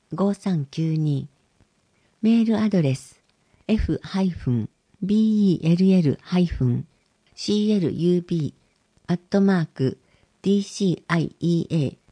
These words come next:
ドットオーアールドットジェーピー。交流のきっかけはここにもあります。フレンズベルクラブ、メンバーの集いの参加者を募集中。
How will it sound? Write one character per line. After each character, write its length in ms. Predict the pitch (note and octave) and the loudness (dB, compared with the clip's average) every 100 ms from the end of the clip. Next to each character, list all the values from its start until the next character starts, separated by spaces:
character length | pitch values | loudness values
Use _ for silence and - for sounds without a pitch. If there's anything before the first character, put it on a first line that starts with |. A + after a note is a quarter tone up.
| - | -10
ド 120 | D#3 | -6
ッ 60 | D3+ _ | -6 _
ト 180 | F#3 F3+ | -6 -4
オ 260 | - G3 G3 | -2 0 0
ー 160 | G3 F3+ | 0 -2
ア 40 | |
ー 40 | |
ル 180 | C#3+ C3 - | -2 -6 -4
ド 100 | C#3 | -6
ッ 60 | - | -6
ト 160 | - E3+ | -4 -2
ジ 140 | D#3 | 0
ェ 80 | D#3 | -2
ー 80 | D3 - | -4 -4
ピ 260 | C#3 B2 | -4 -4
ー。 60 | _ _ _ _ _ _ _ _ _ _ _ _ _ - | _ _ _ _ _ _ _ _ _ _ _ _ _ -2
交 180 | A#3+ A#3+ | 0 2
流 240 | A#3 A#3 | 2 4
の 160 | A3 G#3+ | 4 2
き 180 | - G#3 | -2 -14
っ 40 | |
か 240 | _ A3 | _ -6
け 160 | G#3 G3+ | -2 0
は 180 | F#3+ F#3 - | 0 -2 -6
こ 120 | G3 | -4
こ 140 | A#3 | 0
に 120 | A#3 | 2
も 180 | A3+ F3+ | 4 2
あ 80 | C#3 | 0
り 120 | D3 | -2
ま 160 | C#3 C#3 | -2 -2
す。 240 | - _ _ _ _ _ _ _ _ _ _ _ _ | -6 _ _ _ _ _ _ _ _ _ _ _ _
フ 140 | - G#3 | -6 2
レ 120 | A#3+ | 4
ン 120 | A#3 | 4
ズ 120 | A3+ | 0
ベ 160 | G3 G3 | 0 0
ル 140 | G#3+ | 0
ク 160 | - G#3+ | 0 0
ラ 140 | F3 | 0
ブ、 220 | B2+ C3+ - _ _ _ - | -2 -6 -6 _ _ _ 0
メ 140 | A3+ | 4
ン 120 | A#3+ | 4
バ 180 | G3 E3 | 4 2
ー 40 | C3+ | 2
の 180 | C#3 - | 0 -4
集 140 | - D3+ C#3 | -6 0 2
い 120 | C3+ - _ _ - | 0 -4 _ _ -4
の 100 | G3+ | -2
参 280 | G3+ G3 G3 | 0 0 0
加 120 | G3 | 0
者 200 | F#3 D#3 B2+ | -4 -2 -4
を 120 | - | -4
募 100 | C#3 | -4
集 280 | C#3 D#3 C#3 | -2 0 -2
中。 400 | C3+ - B2 D#3+ | -2 -2 -2 -2